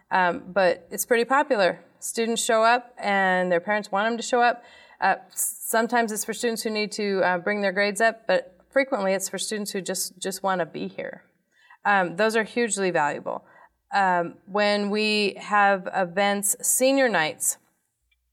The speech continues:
uh, are huge. It's not just the mom and the dad that shows up for a senior night for any sporting event or extracurricular thing. Um,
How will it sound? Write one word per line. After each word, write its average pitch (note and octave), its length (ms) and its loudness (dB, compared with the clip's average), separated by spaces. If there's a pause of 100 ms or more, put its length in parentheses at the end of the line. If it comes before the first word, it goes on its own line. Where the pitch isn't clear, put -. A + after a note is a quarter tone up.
(220)
uh, F3+ 280 2 (540)
are G#3 380 4 (300)
huge. G3+ 420 -2
It's F#3+ 240 -4
not G#3 240 0
just G#3 240 -4
the G#3+ 60 -2
mom G3+ 240 2
and G3 80 -2
the F#3+ 60 2
dad F#3+ 300 4
that E3+ 120 -2
shows F#3+ 320 0
up F#3+ 200 2
for F#3 100 0
a F3+ 60 2
senior G3 360 -2
night F3+ 260 0
for - 100 -4
any F#3 200 -2
sporting F#3+ 420 -2
event F#3 360 0
or E3 200 -2 (320)
extracurricular F#3+ 1000 0
thing. F#3 380 0
Um, E3+ 360 -2